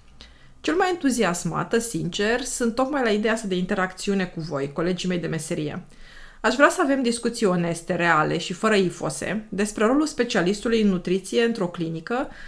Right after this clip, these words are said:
dar și despre alte variante și posibilități în care poți lucra,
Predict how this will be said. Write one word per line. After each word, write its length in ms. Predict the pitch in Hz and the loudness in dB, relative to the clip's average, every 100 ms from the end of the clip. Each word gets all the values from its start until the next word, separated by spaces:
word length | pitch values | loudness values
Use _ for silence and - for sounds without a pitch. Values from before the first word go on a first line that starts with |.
| - - - | -14 -14 0
dar 160 | 240 | 2
și 100 | 294 | 4
despre 320 | 381 - 339 - | 0 0 -2 0
alte 320 | 214 214 269 | 2 4 2
variante 680 | 226 214 170 160 180 208 226 | 2 2 2 2 0 2 0
și 160 | 240 208 | 0 0
posibilități 1000 | 214 214 185 180 175 - 151 196 - | -2 0 0 2 2 0 -2 -2 -2
în 80 | 208 | -2
care 240 | 208 208 190 | 0 0 0
poți 300 | 202 214 196 | 0 0 0
lucra, 460 | 175 - 139 214 | -2 -4 -4 -6